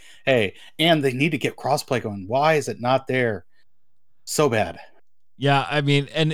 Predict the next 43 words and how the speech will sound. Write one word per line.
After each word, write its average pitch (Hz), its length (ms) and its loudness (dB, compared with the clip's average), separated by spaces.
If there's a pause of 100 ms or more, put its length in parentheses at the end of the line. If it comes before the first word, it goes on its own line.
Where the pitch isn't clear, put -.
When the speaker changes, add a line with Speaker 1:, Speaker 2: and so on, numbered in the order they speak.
Speaker 2:
it's, 165 260 -2
it's - 280 -6
like, 160 220 0
it's 123 180 -8
not 170 240 -2
even 101 220 -4
like 90 220 -2
they're 87 160 -2
losing 85 420 -4
all 85 140 -2
that 80 180 -2
much 80 300 -6
at 82 100 -8
this 80 160 -10
point. 80 420 -8 (640)
<laughs> 120 200 -2
Like, 147 240 6
you 170 140 0
can 170 220 0
buy 113 260 2
the 107 100 -2
game 95 460 -2
for, 101 560 -4 (1160)
if 170 200 2
you 202 120 2
Speaker 1:
Twenty. 170 200 0
Speaker 2:
shop 160 280 4
around, 120 640 2
gang, 123 580 4 (320)
you 127 360 -2
can 147 180 0
find 123 360 0
this 117 140 0
somewhere 110 400 0
in 110 100 0
your 110 140 0
region 107 600 0
for 98 220 -4
fifteen 120 640 0
to 110 140 2
thirty 98 360 0
dollars 92 480 0
max. 76 760 -10